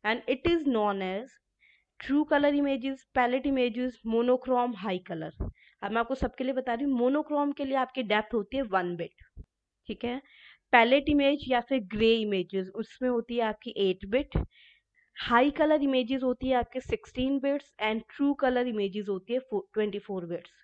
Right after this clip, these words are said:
ये इनकी डेप्थ है, बिट्स में है, डेप्थ है, ये आपको सबकी याद रखनी है, ओके। So इसमें पूछा हुआ एट bit किसकी होती है, वो होती है palette image। palette image बोल दो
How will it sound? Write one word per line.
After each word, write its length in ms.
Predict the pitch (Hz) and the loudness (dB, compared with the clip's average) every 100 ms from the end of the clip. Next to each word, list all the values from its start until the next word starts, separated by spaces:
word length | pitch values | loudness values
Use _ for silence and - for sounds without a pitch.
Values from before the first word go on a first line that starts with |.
| _ _ - _ _ | _ _ -20 _ _
ये 100 | 240 | 0
इनकी 240 | 254 262 302 | 0 0 -4
डेप्थ 480 | 214 202 180 - 185 | 0 0 -2 -6 -6
है, 140 | 170 - - - | -6 -14 -20 -16
बिट्स 380 | 180 190 196 - | -6 -6 -6 -8
में 140 | 240 240 | -6 -4
है, 220 | 247 277 | -4 -6
डेप्थ 420 | 196 190 190 - | -2 -2 -2 -6
है, 60 | 233 | -4
ये 80 | 233 | -4
आपको 220 | 214 254 | -4 -8
सबकी 420 | - 196 - 202 | -8 -10 -8 -6
याद 260 | 180 175 175 | -6 -6 -12
रखनी 300 | - 170 170 | -16 -14 -14
है, 80 | 160 _ 185 | -16 _ -14
ओके। 200 | 175 330 - _ _ _ _ _ - _ - | -10 -10 -12 _ _ _ _ _ -20 _ -6
So 60 | |
इसमें 200 | 254 277 | -4 -4
पूछा 240 | 269 269 277 | -4 -4 -2
हुआ 160 | 277 | -2
एट 300 | 294 220 240 | 2 4 4
bit 200 | 226 277 | 0 -6
किसकी 300 | - 262 - | -6 -10 -4
होती 220 | 269 262 269 | -4 -2 -4
है, 60 | |
वो 80 | 247 | -2
होती 180 | 247 311 | -2 -4
है 60 | 320 | 0
palette 320 | 226 180 180 | 2 2 -2
image। 240 | 180 175 - | -4 -6 -4
palette 280 | 220 220 254 | 0 0 2
image 260 | 277 262 262 | 2 0 0
बोल 180 | 254 254 | 0 2
दो 260 | 240 247 | 4 4